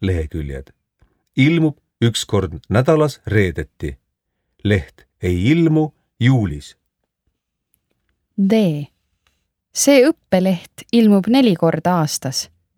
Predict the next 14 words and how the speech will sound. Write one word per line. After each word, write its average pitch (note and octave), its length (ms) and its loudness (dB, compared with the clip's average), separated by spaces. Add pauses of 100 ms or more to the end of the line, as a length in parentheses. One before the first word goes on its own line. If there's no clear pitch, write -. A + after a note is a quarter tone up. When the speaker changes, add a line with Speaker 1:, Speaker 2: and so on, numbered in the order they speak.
(420)
Speaker 2:
See G3+ 140 0
leht G3 300 0
on E3 120 2
mõeldud E3+ 540 0
metsaomanikele, D#3 960 -2 (400)
jahimeestele G#3 720 0 (340)
ja B3 80 4
kõigile C4 560 0
teistele E3+ 400 0
inimestele, D#3+ 600 0
kes - 200 -6
tahavad D#3+ 440 -2
metsandusest, G3 1000 0 (140)
jahindusest E3+ 880 0